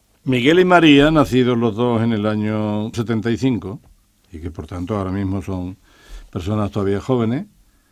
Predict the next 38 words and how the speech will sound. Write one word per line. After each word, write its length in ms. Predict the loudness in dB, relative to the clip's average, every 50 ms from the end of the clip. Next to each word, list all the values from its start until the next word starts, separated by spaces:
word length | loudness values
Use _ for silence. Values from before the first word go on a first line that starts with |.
| _ _ _
¿qué 140 | -6 -4
se 80 | -4 -2
puede 180 | 0 0 0 0
hacer 160 | 0 -2 -4
con 160 | -4 -4 -2
ellos? 300 | -2 -2 0 -2 -2 -2
¿Se, 220 | -4 -6 -8 -10
se 160 | -8 -4 -2 -2
le 80 | 0
declaran 520 | 0 0 0 2 2 4 4 4 2 2 4
no 180 | 4 4 4
hijos 360 | 4 2 0 2 2 2 4
del 160 | 4 4 4 4
no 120 | 4 4
matrimonio? 760 | 4 2 2 2 2 2 2 2 0 0 0 -2 -2 -2 -4
Eh, 340 | -6 -8 -8 -8 -8 -10 -10
eso 220 | -8 -8 -6 -6
es 80 | -4 -4
imposible. 560 | -4 -4 -4 -4 -4 -4 -4 -6 -8 -8 -12 _ -20 -20 -20 -18 _ -10
De 120 | -6 -4
ahí 120 | -4 -2
que 100 | 0 0
se 160 | 0 0 0 -2
inventara 580 | -2 -2 -4 -4 -6 -4 -4 -2 0 0 0
hace 180 | 0 -2 -2 -2
muchos 360 | -2 -2 -2 -2 -2 -2 0
siglos 360 | -2 -2 0 0 -2 -2 -2
la 120 | -4 -6 -8
figura 320 | -8 -8 -6 -4 -4 -2
del 100 | -2 -2
matrimonio 520 | -4 -4 -6 -6 -6 -6 -4 -4 -4 -4
putativo, 540 | -4 -4 -4 -2 -2 0 0 2 2 4 4
diciendo 480 | 4 2 0 0 -2 -2 0 0 0 -2
que 100 | -2 -4
para 240 | -4 -4 -6 -6 -8
todos 280 | -8 -10 -10 -8 -6
los 200 | -6 -6 -4 -4
inocentes, 640 | -4 -4 -4 -4 -2 -2 -2 -2 -2 -2 -6 -8